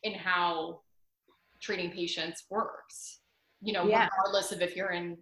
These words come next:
Speaker 1: quote unquote somatic therapy specifically, like, everyone will become trained.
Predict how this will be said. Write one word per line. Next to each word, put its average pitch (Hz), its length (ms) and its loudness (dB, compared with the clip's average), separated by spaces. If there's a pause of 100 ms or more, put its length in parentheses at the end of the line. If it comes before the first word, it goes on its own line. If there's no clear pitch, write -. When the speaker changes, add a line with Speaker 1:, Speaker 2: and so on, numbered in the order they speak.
(240)
Speaker 1:
quote 185 160 -2
unquote 180 280 -6
somatic 165 400 -2
therapy - 380 -8
specifically, - 800 -14 (280)
like, 196 180 4 (240)
everyone 185 420 4
will 175 160 -4
become 165 440 -4
trained. - 460 -10